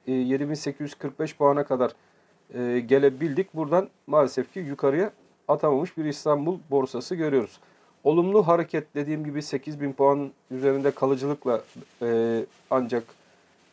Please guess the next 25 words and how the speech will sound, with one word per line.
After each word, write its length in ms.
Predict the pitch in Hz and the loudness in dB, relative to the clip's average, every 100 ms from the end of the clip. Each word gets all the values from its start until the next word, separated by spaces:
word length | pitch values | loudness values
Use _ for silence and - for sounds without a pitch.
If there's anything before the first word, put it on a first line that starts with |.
| _ _ - | _ _ 0
oluşabilir. 920 | 135 127 - 117 104 123 143 175 - _ _ _ | 0 2 0 -2 -2 -4 0 0 -2 _ _ _
Bu 220 | 139 160 | 0 4
olmadığı 380 | 175 170 143 131 | 4 4 2 2
sürece, 500 | 127 151 135 131 185 - _ _ - | 0 0 0 0 -6 -8 _ _ -10
e, 240 | 123 123 120 | -4 -2 -4
şu 300 | - 147 139 | -4 -6 0
aşağı 440 | 131 127 139 143 131 _ 123 | -2 2 4 4 0 _ -18
düşen 360 | 123 139 139 131 | -4 -2 -2 -2
trend 220 | 139 143 | -4 -4
çizgimiz 420 | - 135 139 143 | -6 -8 -6 -2
var 160 | 185 165 | 0 0
ya 120 | 113 | 0
sevgili 340 | - 113 110 | -4 -4 -2
dostlarım, 360 | 104 107 110 90 | -2 -2 -4 -8
işte 180 | - 120 | -10 -8
o 140 | 120 - | -8 -8
trend 260 | - 127 131 | -2 -2 -2
çizgimizin 560 | - 120 120 113 147 165 _ _ _ - | -6 -8 -6 -6 -8 -10 _ _ _ -4
tekrardan 480 | 135 139 123 143 143 | -2 2 2 2 2
test 260 | - 135 - | 0 0 -2
edilmesine 540 | 123 120 113 - 143 | -6 -4 -6 -6 -10
sebebiyet 560 | - 151 120 120 139 120 | -6 -6 -4 0 0 0
verebilir. 460 | 120 139 123 160 - _ _ _ - | 0 2 0 -6 -8 _ _ _ -4
O 140 | 143 | 0
bölgede 480 | 147 139 135 135 180 | 2 2 2 0 -2